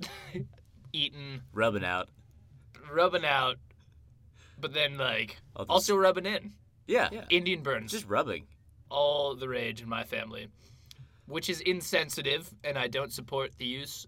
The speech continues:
Speaker 1: of that
Speaker 2: Burning
Speaker 1: term.
Speaker 2: family members. Oh, the
Speaker 1: Yeah,
Speaker 2: Indian
Speaker 1: of the
Speaker 2: burn
Speaker 1: ter-,
Speaker 2: part.
Speaker 1: Indian burn. That's
Speaker 2: Yeah.
Speaker 1: not cool.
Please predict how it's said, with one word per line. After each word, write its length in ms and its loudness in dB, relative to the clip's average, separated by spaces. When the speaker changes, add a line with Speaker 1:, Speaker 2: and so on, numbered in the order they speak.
Speaker 1:
of 200 -4
that 240 -4
Speaker 2:
Burning 240 2
Speaker 1:
term. 160 0
Speaker 2:
family 300 -2
members. 500 -8
Oh, 120 -4
the 180 -6
Speaker 1:
Yeah, 100 2
Speaker 2:
Indian 80 -4
Speaker 1:
of 100 -4
the 60 -4
Speaker 2:
burn 80 -4
Speaker 1:
ter-, 140 -8
Speaker 2:
part. 120 -6
Speaker 1:
Indian 240 -4
burn. 200 -10
That's 140 -12
Speaker 2:
Yeah. 120 -6
Speaker 1:
not 120 -4
cool. 280 -6